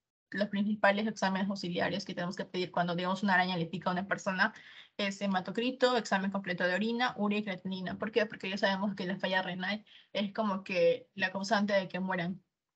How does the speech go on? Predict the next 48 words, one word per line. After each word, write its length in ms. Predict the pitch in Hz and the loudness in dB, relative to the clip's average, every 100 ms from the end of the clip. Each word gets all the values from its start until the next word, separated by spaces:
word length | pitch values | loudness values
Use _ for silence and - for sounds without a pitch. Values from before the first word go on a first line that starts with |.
| - | -12
si 80 | - | -8
es 100 | 180 | -8
que 120 | 190 | -8
pica 200 | 190 190 | -10 -6
una 120 | 190 175 | -4 0
araña 240 | 180 185 | 0 0
y 60 | 175 | 2
va 120 | 180 | 2
a 60 | 175 | 2
daño 220 | 170 170 | 0 -4
visceral. 480 | 175 185 190 185 - - - _ | -4 -2 0 0 -4 -20 -20 _
Por 140 | 220 | 2
eso 100 | 226 | 4
es 60 | 220 | 2
que 80 | 208 | -2
tienen 240 | 196 202 | 0 0
que 60 | 202 | 0
controlar 520 | 180 185 185 185 190 | -4 -4 2 2 4
la 180 | 185 180 | 2 2
urea, 240 | 202 202 | 2 0
la 120 | 190 196 | -2 -6
creatinina 680 | - 190 196 202 196 190 | -10 -4 0 2 2 2
y 140 | 180 175 | 0 0
la 200 | 175 175 | 0 0
parte 220 | 190 196 | -2 -4
de 40 | |
examen 360 | 175 180 175 175 | -6 -4 -2 -2
de 80 | 160 | -2
orina. 320 | 170 165 180 - _ _ _ - | -2 -2 -6 -10 _ _ _ -2
Y 80 | 196 | 0
el 80 | |
hematocrito 540 | 190 185 196 208 208 226 | 0 0 0 0 0 2
para 160 | 180 | 2
saber 280 | 190 180 185 | 2 2 0
si 120 | 180 | -2
es 100 | 180 | -6
que 120 | - 175 | -6 -4
ya 240 | 175 170 | -2 -2
llegó 300 | 190 180 175 | -2 2 2
a 40 | 175 | 2
la 160 | 180 | 0
parte 380 | - 180 - 185 - - - _ | -4 -6 -6 -8 -12 -20 -20 _
visceral. 400 | 202 196 170 165 - _ _ _ _ _ _ _ _ _ - | -4 2 2 2 -4 _ _ _ _ _ _ _ _ _ 2
En 80 | 220 | 4
el 80 | |
manejo 320 | 226 247 247 302 | 6 4 4 4
de 60 | |
pacientes, 600 | 294 220 220 220 233 277 | 4 4 2 4 4 2